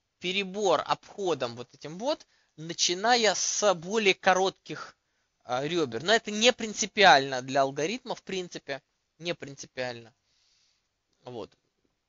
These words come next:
Так. Давайте быстренько. Я дальше уже с меньшим количеством комментариев, да, еще немножко покажу, чтобы это в голову легло. Потому что когда мы в код перейдем, я боюсь, что вы щас сразу, э,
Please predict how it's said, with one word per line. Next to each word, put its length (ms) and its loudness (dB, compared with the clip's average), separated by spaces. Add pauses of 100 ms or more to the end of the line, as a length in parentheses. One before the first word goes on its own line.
(1120)
Так. 320 0 (2500)
Давайте 300 -4
быстренько. 540 -4 (520)
Я 160 2
дальше 320 0
уже 160 -6
с 120 -6
меньшим 340 -6
количеством 380 -8
комментариев, 800 -6
да, 220 -4 (240)
еще 260 -4
немножко 320 -14
покажу, 380 -6
чтобы 240 -12
это 100 -12
в 100 -12
голову 360 -2
легло. 420 -8 (100)
Потому 140 -20
что 120 -10
когда 220 -10
мы 60 -10
в 80 -20
код 200 -12
перейдем, 420 -10
я 100 -6
боюсь, 240 -6
что 160 -6
вы 60 -16
щас 280 -12 (380)
сразу, 460 -8
э, 1300 -20